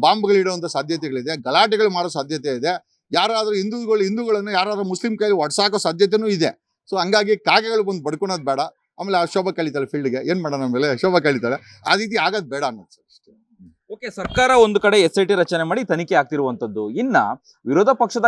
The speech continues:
Speaker 2: ಕೆಲವೊಂದು ನಾಯಕರು ಕೊಟ್ಟಿರುವಂತಹ ಸ್ಟೇಟ್ಮೆಂಟ್ ಇದೆಯಲ್ಲ, ಈಗ ಮತ್ತೆ ಚರ್ಚೆಗೆ ಕಾರಣವಾಗ್ತಿರುವಂತದ್ದು, ಏನ್ ಹೇಳ್ತೀರಾ ಇದಕ್ಕೆ ಅಂತ ಹೇಳಿ? ಈ ಸಂದರ್ಭದಲ್ಲಿ ಬೇಕಿತ್ತ ಅಂತ ಸ್ಟೇಟ್ಮೆಂಟ್, ಸ್ಟೇಟ್ಮೆಂಟ್‌ಗಳು, ಹೇಳಿಕೆಗಳು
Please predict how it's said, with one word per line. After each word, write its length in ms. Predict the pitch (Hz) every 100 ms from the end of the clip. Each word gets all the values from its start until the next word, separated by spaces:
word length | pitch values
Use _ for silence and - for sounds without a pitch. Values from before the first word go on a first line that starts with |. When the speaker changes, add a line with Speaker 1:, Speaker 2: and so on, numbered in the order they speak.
| -
Speaker 2:
ಕೆಲವೊಂದು 320 | 208 269 285
ನಾಯಕರು 440 | 226 208 208 214 214
ಕೊಟ್ಟಿರುವಂತಹ 540 | 185 180 175 160 170
ಸ್ಟೇಟ್ಮೆಂಟ್ 500 | 156 156 151 160 135
ಇದೆಯಲ್ಲ, 240 | 120 131
ಈಗ 120 | 180 143
ಮತ್ತೆ 380 | 113 208 -
ಚರ್ಚೆಗೆ 460 | 262 165 135 139 196
ಕಾರಣವಾಗ್ತಿರುವಂತದ್ದು, 1040 | - 127 135 117 120 110 101 98 92 - _ -
ಏನ್ 180 | 160 208
ಹೇಳ್ತೀರಾ 340 | 202 196 196
ಇದಕ್ಕೆ 280 | 139 127 113
ಅಂತ 160 | 110 117
ಹೇಳಿ? 220 | 110 135
ಈ 40 | 165
ಸಂದರ್ಭದಲ್ಲಿ 500 | 165 180 180 190 175
ಬೇಕಿತ್ತ 380 | 135 151 147
ಅಂತ 200 | 131 123 127 123 _ - 127
ಸ್ಟೇಟ್ಮೆಂಟ್, 580 | 170 170 156 151 135
ಸ್ಟೇಟ್ಮೆಂಟ್‌ಗಳು, 760 | 131 156 156 147 117 120 113 110
ಹೇಳಿಕೆಗಳು 960 | 117 180 226 202 151 123 107 104 _